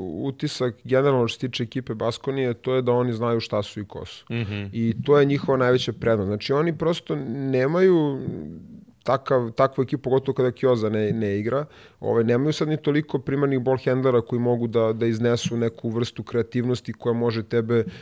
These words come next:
Speaker 1: da izbaci iz ritma, koja može da ti donese neko,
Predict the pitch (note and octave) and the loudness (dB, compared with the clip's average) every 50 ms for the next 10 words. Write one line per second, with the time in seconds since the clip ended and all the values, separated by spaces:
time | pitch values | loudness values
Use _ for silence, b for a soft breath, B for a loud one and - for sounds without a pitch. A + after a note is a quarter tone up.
0 | B B B - A#2 A#2+ A#2+ A2+ A#2 B2 A#2 - - A#2+ A2 G#2+ A2+ A#2+ A#2 - | B B B 0 2 2 2 4 2 2 2 2 0 -2 0 2 2 2 2 0
1 | - A#2 A#2 A2+ A2 A2 A2+ G#2+ - - A#2+ A#2+ A#2 A2+ A#2 A#2 A#2 G#2+ A#2+ A#2 | -2 -2 0 2 4 4 2 0 0 0 0 2 2 2 2 2 2 2 0 -2
2 | A2 - B2 G#2+ A#2 A#2 A#2+ A#2+ A#2 - - A#2 A#2 A2+ A2 - - A#2+ A#2+ A#2 | -2 -2 -4 -2 0 2 2 2 0 0 -2 -2 0 -2 -2 -2 2 4 4 4
3 | A2 | 4